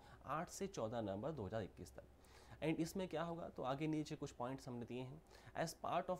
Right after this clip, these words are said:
this campaign, a series of activities are being undertaken to empower people through pre-litigation advice for rightfully claiming their entitlements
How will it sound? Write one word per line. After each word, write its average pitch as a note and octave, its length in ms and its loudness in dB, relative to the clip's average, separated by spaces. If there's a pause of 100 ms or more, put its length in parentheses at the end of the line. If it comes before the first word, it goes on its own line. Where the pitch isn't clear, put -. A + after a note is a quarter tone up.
this C3+ 120 0
campaign, C#3 540 0
a D#3 200 2
series G3 240 4
of D#3+ 160 2
activities C3 540 0
are A2+ 160 4
being A#2+ 200 0
undertaken A2 440 -2 (500)
to A3 60 6
empower C#3 540 4 (300)
people E3 340 4
through - 380 -2 (120)
pre-litigation F3 760 4 (120)
advice C#3+ 420 2
for D3 280 2
rightfully F3+ 600 4 (100)
claiming D3+ 440 2
their C3+ 220 4
entitlements C3+ 760 0